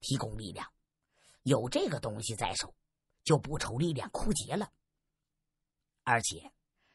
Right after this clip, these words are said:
龟甲上的符文可以让人领悟元气大道，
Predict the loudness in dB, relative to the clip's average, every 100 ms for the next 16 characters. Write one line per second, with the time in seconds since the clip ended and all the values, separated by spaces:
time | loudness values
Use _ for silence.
0 | _ 6 8 8 6 2 2 -2 -2 0
1 | 4 4 0 -10 _ _ 4 6 8 4
2 | 4 0 0 0 0 2 2 0 2 2
3 | 4 2 2